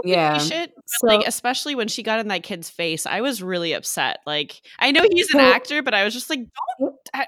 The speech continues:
Speaker 1: I, ew, I don't know. It just made me really uncomfortable.
Speaker 2: No. So I thought it was, I was like, "Oh, what a smart idea, I guess,
Speaker 1: Mm-hmm.
Speaker 2: like, to use that to your advantage." But then, yeah,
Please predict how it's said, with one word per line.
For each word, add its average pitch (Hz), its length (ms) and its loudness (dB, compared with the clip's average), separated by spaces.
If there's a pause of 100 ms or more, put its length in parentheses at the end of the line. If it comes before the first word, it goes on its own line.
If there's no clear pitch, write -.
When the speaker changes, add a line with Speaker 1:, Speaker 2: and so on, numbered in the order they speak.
Speaker 1:
I, 254 180 0
ew, 302 300 -6
I 247 100 0
don't 233 100 -2
know. 156 140 -2
It - 100 -6
just 233 160 -8
made 226 140 -4
me 208 80 -4
really 165 220 -2
uncomfortable. - 540 -12
Speaker 2:
No. 180 720 4 (920)
So - 340 4
I 220 140 2
thought 294 280 2
it 302 120 2
was, 247 420 0 (200)
I 214 100 2
was 262 140 0
like, 240 160 0
"Oh, 381 300 4
what 233 140 4
a 240 300 0 (380)
smart 247 500 -2
idea, 247 480 0
I 190 100 2
guess, 196 380 2
Speaker 1:
Mm-hmm. 202 280 -4 (280)
Speaker 2:
like, 170 380 -6
to 170 360 0 (320)
use 151 320 -6
that 165 180 0
to 196 100 -8
your 156 140 2
advantage." 226 480 2
But 185 200 -2
then, 240 300 4
yeah, 160 240 0